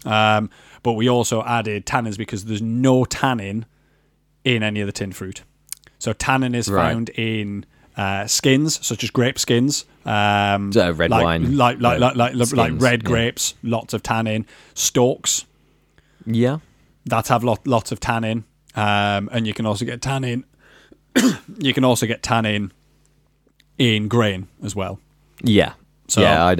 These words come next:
Speaker 2: I, you can sometimes extract too much tannin through,
Speaker 1: Yes.
Speaker 2: yeah, their bad mashing
Speaker 1: Yeah,
Speaker 2: practices,
Speaker 1: which
Speaker 2: but
Speaker 1: gives it a drying sort of
Speaker 2: Yeah, yeah, yeah.
Speaker 1: feeling. Um, but obviously we didn't have any of that stuff, so we just used tea.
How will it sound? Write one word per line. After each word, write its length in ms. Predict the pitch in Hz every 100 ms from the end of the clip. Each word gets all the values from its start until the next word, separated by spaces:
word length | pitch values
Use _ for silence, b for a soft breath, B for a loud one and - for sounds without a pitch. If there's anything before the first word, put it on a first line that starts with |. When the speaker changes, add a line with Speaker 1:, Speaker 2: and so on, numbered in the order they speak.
| 82
Speaker 2:
I, 40 |
you 220 | 90 87 85
can 320 | 87 85 80
sometimes 640 | - 80 85 82 78 - -
extract 540 | - - 80 - - B B B B
too 160 | - 90
much 240 | 85 76
tannin 500 | - 82 82 82 85 - -
through, 180 | - 90
Speaker 1:
Yes. 240 | 85 80 92
Speaker 2:
yeah, 180 | 76 71
their 180 | - 80
bad 480 | 76 - 80 80 - _ -
mashing 520 | 90 71 85 82 80 -
Speaker 1:
Yeah, 100 | 127
Speaker 2:
practices, 200 | - 135
Speaker 1:
which 280 | 82 113 110
Speaker 2:
but 80 | 135
Speaker 1:
gives 160 | 110
it 100 | 110
a 40 | 104
drying 720 | 98 113 101 104 98 95 95 -
sort 300 | - 101 -
of 220 | 92 - _ _ _ _ -
Speaker 2:
Yeah, 240 | 104 - - -
yeah, 180 | 69 65
yeah. 60 | -
Speaker 1:
feeling. 440 | - 127 98 98 B B -
Um, 320 | 135 131 127 _ b b b b _ _ -
but 80 |
obviously 240 | 160 147 151
we 120 | 160
didn't 200 | 139 131
have 220 | 151 156
any 140 | 117 104
of 60 |
that 160 | 110 110
stuff, 200 | - 156
so 440 | - 151 151 156
we 300 | 165 185 190
just 320 | 190 202 185 208
used 260 | 208 -
tea. 260 | 262 262